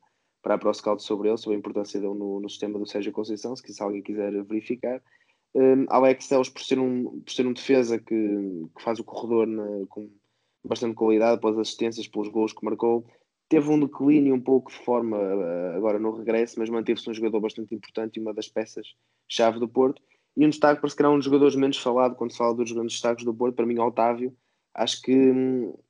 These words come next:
Otávio está taco a taco com Corona e com Alex Telles para ser o melhor jogador do Porto este ano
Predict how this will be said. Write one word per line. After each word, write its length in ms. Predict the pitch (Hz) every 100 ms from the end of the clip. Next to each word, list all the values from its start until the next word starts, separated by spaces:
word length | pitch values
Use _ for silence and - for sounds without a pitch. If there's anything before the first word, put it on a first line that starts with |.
| _
Otávio 360 | 120 123 123 120
está 500 | - - 127 123 117
taco 380 | - 127 123 123
a 20 |
taco 280 | 123 117 -
com 140 | 117
Corona 240 | 113 117 113
e 40 |
com 100 | 110
Alex 260 | 113 110 -
Telles 180 | 117 -
para 140 | 120
ser 140 | -
o 20 | 113
melhor 160 | 113
jogador 220 | 113 110
do 100 | 107
Porto 260 | 104 107 107
este 240 | 110 -
ano 180 | 117 123